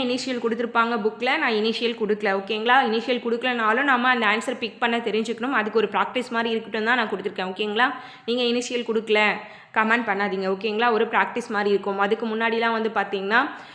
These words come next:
ஆம், வாவு, அந்த இது சொல்லுவாங்க, பிள்ளை, ஆ, ஐயர், வ உ சி ஐயர், வ உ சி ஐ-, இது மாதிரியே வந்து வரும். ஓகேங்களா?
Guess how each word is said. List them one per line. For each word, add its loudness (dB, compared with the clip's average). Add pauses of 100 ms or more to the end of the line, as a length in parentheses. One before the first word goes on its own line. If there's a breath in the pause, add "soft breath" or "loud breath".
(160 loud breath)
ஆம், -2
வாவு, 4
அந்த 2
இது -2
சொல்லுவாங்க, 0
பிள்ளை, 0 (720 soft breath)
ஆ, 0
ஐயர், 2 (300)
வ 4
உ 2
சி -2
ஐயர், 2
வ 6
உ 4
சி -2
ஐ-, 0
இது 0
மாதிரியே 2
வந்து 2
வரும். 4
ஓகேங்களா? 0